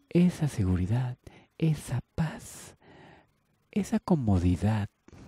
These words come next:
tan especial. Candice White estaba desayunando cereales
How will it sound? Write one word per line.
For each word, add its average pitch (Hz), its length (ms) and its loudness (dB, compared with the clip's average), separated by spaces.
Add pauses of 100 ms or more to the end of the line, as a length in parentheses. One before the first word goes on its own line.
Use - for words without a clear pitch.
(1200)
tan 180 220 2
especial. - 720 -4 (1200)
Candice 220 520 4
White 92 340 0 (720)
estaba 170 340 0
desayunando 131 720 2
cereales 143 800 0